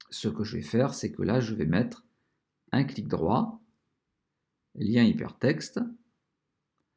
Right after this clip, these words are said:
On va sur la feuille étudiant, qui se trouve ici. OK. Donc, on va le tester quand même pour s'assurer que ça marche.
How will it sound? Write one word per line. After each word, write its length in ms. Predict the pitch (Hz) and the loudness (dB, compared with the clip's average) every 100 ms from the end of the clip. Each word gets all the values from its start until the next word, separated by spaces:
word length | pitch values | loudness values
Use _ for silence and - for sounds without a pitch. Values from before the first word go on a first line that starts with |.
| _ _ _ _ - | _ _ _ _ -2
On 120 | 110 | 4
va 280 | 113 98 - - | 6 4 2 -4
sur 360 | - - 160 | -10 -4 2
la 160 | 143 123 | 2 2
feuille 480 | - 110 95 - - | 0 2 2 0 0
étudiant, 680 | 160 156 - - 151 165 220 - _ _ _ | -2 0 -6 -6 -2 -2 -2 -6 _ _ _
qui 120 | - | -20
se 120 | - | -18
trouve 240 | - 170 - - | -10 -8 -8 -4
ici. 460 | 175 175 - 175 - - _ _ _ _ _ _ _ _ _ _ _ _ _ - | -4 -2 -2 -4 -4 -14 _ _ _ _ _ _ _ _ _ _ _ _ _ -6
OK. 260 | 104 - 110 220 - - _ _ _ - | -4 -2 -2 -2 -6 -18 _ _ _ -16
Donc, 200 | - - | -16 -8
on 60 | 117 | -4
va 100 | 98 | -4
le 100 | - | -4
tester 300 | - - 104 | -6 -2 -2
quand 120 | - | 2
même 200 | 156 139 | 2 0
pour 140 | 113 | -2
s'assurer 300 | 104 - - | -6 -8 -10
que 80 | - | -8
ça 100 | - | -4
marche. 480 | - 190 220 - | 0 0 -2 -8